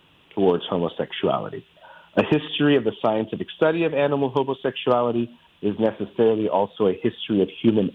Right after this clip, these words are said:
attitudes towards homosexuality." Bruce Bagamill. And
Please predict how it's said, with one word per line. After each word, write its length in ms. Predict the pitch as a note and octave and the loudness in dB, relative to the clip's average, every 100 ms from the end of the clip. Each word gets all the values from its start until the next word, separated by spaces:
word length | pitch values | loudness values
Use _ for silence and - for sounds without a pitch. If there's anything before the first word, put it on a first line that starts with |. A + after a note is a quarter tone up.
| - | 2
attitudes 640 | A2 B2 G#2 - D#2+ D2+ - - - - _ | 2 2 -4 -4 -4 -6 -14 -20 -20 -20 _
towards 380 | - F#2+ F2 E2 - - _ _ _ | 2 4 4 0 -4 -20 _ _ _
homosexuality." 920 | - F#2 F2 F2+ D#2+ - F2 E2 E2+ D#2 | -2 0 0 -2 -2 0 2 2 0 0
Bruce 380 | - G#2 F#2 - - _ | 2 2 2 -4 -16 _
Bagamill. 540 | G#2 G2 F#2+ F2+ E2 - - - - - | 0 2 0 -2 -4 -6 -12 -18 -14 -2
And 380 | B2 A#2+ A#2 | 2 2 0